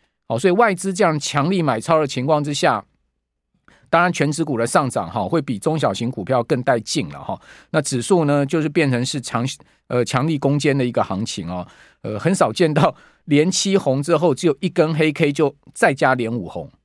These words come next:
好，所以这一段的行情真的是嘎爆了哈！从一万六千点整哈，到今天的一万七千两百点哈，总共呢已经涨了一千两百点，就在短短的哈，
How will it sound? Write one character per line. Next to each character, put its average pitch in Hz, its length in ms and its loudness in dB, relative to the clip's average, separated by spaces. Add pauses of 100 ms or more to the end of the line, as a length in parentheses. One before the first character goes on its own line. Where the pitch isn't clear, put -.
(160)
好， 95 140 -12
所 165 140 -2
以 139 40 0
这 202 120 2
一 165 120 -2
段 156 220 2
的 123 60 -2
行 127 180 -4
情 131 160 -4
真 156 160 -2
的 147 60 -4
是 139 120 -6
嘎 139 240 2
爆 127 220 2
了 92 180 -10
哈！ - 160 -10 (380)
从 165 420 0 (180)
一 160 120 0
万 180 260 4
六 180 160 4
千 165 300 -2
点 143 220 0
整 131 280 -2
哈， 107 200 -4
到 165 160 2
今 165 260 -2
天 160 320 0
的 143 220 0 (340)
一 143 140 2
万 165 200 4
七 165 200 -4
千 156 240 0
两 139 200 2
百 143 220 2
点 117 300 -4
哈， 90 200 -6
总 123 220 -2
共 170 240 2
呢 127 100 -2
已 104 80 -6
经 143 160 -2
涨 107 300 -2
了 98 140 -8
一 175 120 -6
千 139 300 -2
两 113 180 -2
百 110 200 -2
点， 90 220 -8
就 170 180 -2
在 165 120 2
短 139 300 0
短 117 260 0
的 90 160 -8
哈， 90 200 -6